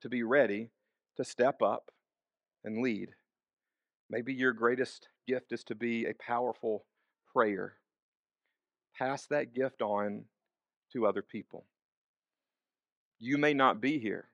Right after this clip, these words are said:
but the church will. And how it continues, how it keeps going, greatly depends on what you're willing to pass on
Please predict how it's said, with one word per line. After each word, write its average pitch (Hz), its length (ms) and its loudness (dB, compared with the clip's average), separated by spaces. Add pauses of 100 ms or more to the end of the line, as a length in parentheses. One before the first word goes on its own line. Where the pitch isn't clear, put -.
but - 140 -10
the - 60 -10
church - 340 0
will. 143 380 -6 (1120)
And 127 140 -6
how 175 340 6
it 165 140 2
continues, 185 840 -2 (380)
how 175 220 2
it 175 140 0
keeps 170 260 -12
going, 139 480 2 (320)
greatly 175 360 6
depends 156 680 2
on 151 240 2
what 156 280 10
you're 233 380 2
willing 120 560 4 (640)
to 135 80 -6
pass 143 360 -2
on 120 440 0